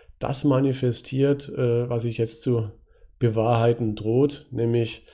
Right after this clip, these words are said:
dass das Spiel eine Enttäuschung ist und kaum spielbar ist oder nur wenig Umsätze generieren wird auf PlayStation vier und Xbox One.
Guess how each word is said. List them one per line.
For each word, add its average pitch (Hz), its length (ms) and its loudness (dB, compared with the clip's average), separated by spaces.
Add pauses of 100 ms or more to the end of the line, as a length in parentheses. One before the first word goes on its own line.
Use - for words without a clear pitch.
(220)
dass - 240 -8
das 120 200 0
Spiel 139 340 0
eine 127 180 4
Enttäuschung 180 800 -2
ist - 340 -2 (480)
und 123 640 2
kaum 160 240 -2
spielbar 165 560 -2
ist 170 180 -2
oder 117 120 0
nur 127 200 4
wenig 165 280 0
Umsätze 165 500 0
generieren 127 580 2
wird 120 300 -2 (320)
auf 117 280 -4
PlayStation 120 880 -4 (180)
vier 175 680 -4 (180)
und 113 420 2 (120)
Xbox 120 840 -2
One. 170 380 2